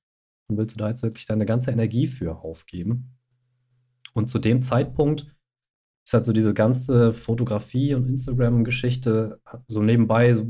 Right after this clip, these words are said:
so ein bisschen, ich sag mal, aus Versehen mitgewachsen, dass ich an einem Punkt war, wo ich mir ernsthaft die Frage stellen konnte, „Okay, w-, wenn du jetzt, ich bin jetzt bis zu dem Punkt gekommen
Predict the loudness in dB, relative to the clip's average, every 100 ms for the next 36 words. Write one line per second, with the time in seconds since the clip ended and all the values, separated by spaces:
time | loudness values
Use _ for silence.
0 | -6 -8 -6 -4 -2 -2 -4 -4 -6 -6
1 | -6 -2 0 4 4 2 -4 _ _ _
2 | _ _ _ _ _ _ -2 0 -2 -6
3 | -6 -6 -6 -6 -10 _ _ _ _ _
4 | _ _ _ _ -4 -2 2 2 4 2
5 | 2 0 0 0 -2 0 0 -4 -12 _
6 | _ _ _ _ -2 4 4 4 2 0
7 | -2 0 -2 -4 -2 0 0 0 2 4
8 | 2 2 0 2 -2 -2 -4 -4 -12 _
9 | _ -6 -2 0 2 2 0 -6 _ _
10 | -12 -6 0 0 2 -2 0 0 0 0
11 | 0 0 -2 2 4 4 0 -10